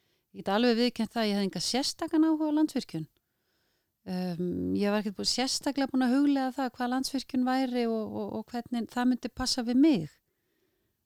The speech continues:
En, eh, svo fór að ég sá svona tilgang í þessu, bara fyrsta lagi að breyta til og fara í eitthvað alveg nýtt, fara í fyrirtæki. Líka það að, eh, þetta snerist um,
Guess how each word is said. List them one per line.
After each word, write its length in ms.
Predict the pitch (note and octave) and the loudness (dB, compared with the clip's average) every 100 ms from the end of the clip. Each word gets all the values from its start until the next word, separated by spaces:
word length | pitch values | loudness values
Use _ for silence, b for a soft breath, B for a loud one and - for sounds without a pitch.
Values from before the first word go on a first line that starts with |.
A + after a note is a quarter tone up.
| _ | _
En, 300 | G3 G3 G3 F#3+ | -4 0 0 0
eh, 220 | F#3+ F#3 | -2 -2
svo 140 | F#3+ C#4+ C#4 | 0 0 2
fór 340 | C4 F#3+ E3+ | 2 2 2
að 140 | A3+ A3+ | -2 -2
ég 380 | C4 C4 G#3+ | 0 -2 -4
sá 160 | - B3+ C4 | -4 -2 -2
svona 380 | - A#3+ G#3 G3 G#3+ - | -4 -4 -2 -4 -4 -4
tilgang 320 | A#3+ - G#3+ | -2 -2 -2
í 140 | - F3 | -2 -4
þessu, 240 | - - A#3 _ _ _ _ _ F#3 | -4 -10 -12 _ _ _ _ _ -8
bara 180 | F#3 F3+ | -6 -4
fyrsta 300 | - A#3 - | -4 -4 -4
lagi 180 | F3+ F3 E3+ | -4 -2 -4
að 160 | E3+ - | -6 -6
breyta 320 | G3 - E3+ | -4 -4 -10
til 300 | - G3+ A#3+ | -8 -6 -6
og 80 | A3+ | -6
fara 240 | F#3+ F#3 | -6 -4
í 140 | F3 F3 | -6 -8
eitthvað 240 | - F3 | -8 -8
alveg 180 | G#3+ A#3+ | -4 -4
nýtt, 240 | C#4+ _ | -6 _
fara 220 | G3 F3+ | -14 -12
í 20 | F3 b b b _ | -14 b b b _
fyrirtæki. 580 | F#3 F#3+ - A#3+ A#3 C#4+ - _ _ _ _ _ _ _ _ _ _ _ A3 | -4 -4 -4 -8 -6 -10 -10 _ _ _ _ _ _ _ _ _ _ _ 0
Líka 300 | C#4 C4+ A3 | 2 2 -2
það 280 | G#3 F#3+ F#3+ | -2 -2 -2
að, 200 | F#3 G#3 A3 | -2 -4 -10
eh, 160 | F#3+ F3+ G#3 | -8 -6 -6
þetta 260 | G3 F#3 | -8 -8
snerist 480 | - G3 F#3+ F3+ - | -4 -4 -4 -6 -6
um, 120 | F3+ | -4